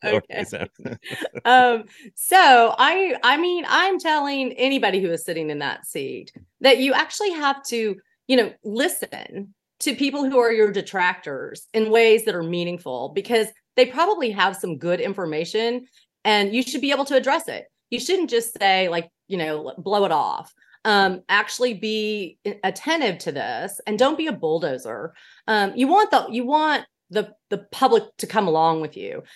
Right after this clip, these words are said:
Speaker 1: Now, I would tell you that most of the, m-, my, eh, you know, my, um, experience right now is the public isn't really paying that much attention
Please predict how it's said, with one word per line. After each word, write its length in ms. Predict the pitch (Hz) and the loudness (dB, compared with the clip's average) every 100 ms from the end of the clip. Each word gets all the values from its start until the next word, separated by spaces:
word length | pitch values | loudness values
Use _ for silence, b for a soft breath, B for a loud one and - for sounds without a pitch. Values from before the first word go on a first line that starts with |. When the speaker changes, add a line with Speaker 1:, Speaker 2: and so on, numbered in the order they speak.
| b | b
Speaker 1:
Now, 80 | 226 | 4
I 100 | 262 | 4
would 140 | 302 285 | 4 0
tell 180 | 240 214 | 0 2
you 120 | 196 | 0
that 120 | 175 | -2
most 340 | 180 180 185 175 | -2 -2 -2 -4
of 60 | |
the, 120 | 160 - _ 180 | -4 -4 _ -12
m-, 140 | 185 | -4
my, 360 | 208 226 220 - _ | 2 4 2 -2 _
eh, 80 | 180 - | -14 -12
you 80 | 190 | -8
know, 140 | 165 147 | -8 -4
my, 440 | 170 165 160 151 | -2 0 0 -4
um, 280 | 156 143 127 | -6 -6 -8
experience 480 | - - 370 269 240 | -10 -4 0 2 2
right 140 | 170 | 0
now 160 | 165 165 | 0 -2
is 140 | 175 | -4
the 80 | 262 | -6
public 280 | 262 269 247 | -4 -2 -2
isn't 200 | 170 180 | -4 -6
really 180 | 160 147 | -6 -6
paying 240 | 151 156 | -6 -6
that 120 | 156 117 | -6 -8
much 160 | 151 | -12
attention 540 | - 139 170 254 262 | -14 -14 -10 -10 -10